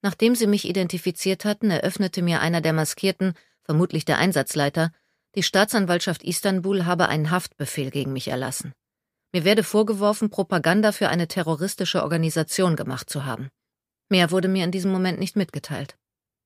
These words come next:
Auf meine Nachfrage teilten sie mir noch mit, dass ich weder Anwälte noch Familie benachrichtigen dürfe. Selbst die nächsten Verwandten nicht, damit sie auf meinen Sohn aufpassten. Ich war diesen maskierten Männern anscheinend ohne jede Rechte schutzlos ausgeliefert.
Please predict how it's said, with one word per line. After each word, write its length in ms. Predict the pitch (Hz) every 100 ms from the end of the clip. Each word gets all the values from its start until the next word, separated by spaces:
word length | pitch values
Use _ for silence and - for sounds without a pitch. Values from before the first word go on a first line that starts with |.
| _ _ _ _ -
Auf 120 | 185
meine 220 | 196 185
Nachfrage 560 | 185 226 - 208 180 165
teilten 300 | 185 180 175
sie 100 | 170
mir 100 | 170
noch 140 | 165
mit, 220 | 185 185 - _ _ -
dass 140 | 180
ich 160 | 180 170
weder 280 | 220 208
Anwälte 480 | - 185 185 196 202
noch 160 | 185 202
Familie 440 | 208 190 170 147
benachrichtigen 680 | 135 139 135 143 131 139 139
dürfe. 400 | 135 135 - 139 _ _ _ _ _ -
Selbst 280 | 214 220
die 80 | 240
nächsten 360 | 185 220 - 220
Verwandten 520 | 196 165 190 226 170
nicht, 200 | 147 -
damit 220 | 156 170
sie 100 | -
auf 100 | -
meinen 240 | 175 160 156
Sohn 240 | 185 196
aufpassten. 640 | 147 - 160 135 - 139 _ _ _ _ _ _ _ _ _ -
Ich 140 | 170
war 100 | 208
diesen 220 | 208 190 190
maskierten 460 | 165 - 240 180
Männern 280 | 175 190 180
anscheinend 420 | 160 - 175 170 -
ohne 280 | 202 226
jede 400 | 220 175 196 185
Rechte 280 | 151 170 -
schutzlos 500 | 165 226 - 190 190
ausgeliefert. 800 | - 160 - 127 135 - 143